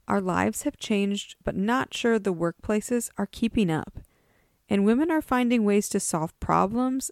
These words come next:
and take the steps to do what feels best for them.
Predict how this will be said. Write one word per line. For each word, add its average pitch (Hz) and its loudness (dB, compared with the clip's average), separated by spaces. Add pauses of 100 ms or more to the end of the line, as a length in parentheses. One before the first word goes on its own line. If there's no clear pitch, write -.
and 185 0
take - -4
the 311 -12
steps - -2
to - -6
do 160 2
what 196 -2
feels 190 -2
best - -6
for 165 -2
them. - -4